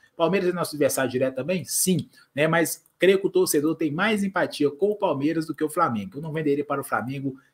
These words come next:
de maneira nenhuma, mas essa é apenas a minha opinião, beleza? Vamos lá? <clears throat> Antes de falar de saf, tem uma notícia muito boa: reforço chegando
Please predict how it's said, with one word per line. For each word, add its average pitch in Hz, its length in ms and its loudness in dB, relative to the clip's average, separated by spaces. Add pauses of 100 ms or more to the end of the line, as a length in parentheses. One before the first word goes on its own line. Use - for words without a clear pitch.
de 143 360 -4
maneira 147 720 2
nenhuma, 127 500 -2
mas 123 200 -6
essa 151 200 0
é - 20 0
apenas 185 420 -2
a 175 40 -2
minha 175 160 -4
opinião, 180 460 -4
beleza? 262 400 6 (260)
Vamos 175 180 2
lá? - 320 6
<clears throat> 151 60 -2 (560)
Antes 220 320 2
de 208 120 0
falar 185 200 10
de 175 120 2
saf, 190 280 6
tem 202 80 4
uma 196 120 2
notícia - 240 -2
muito 190 260 -2
boa: 156 300 8
reforço 170 520 4
chegando 190 460 -2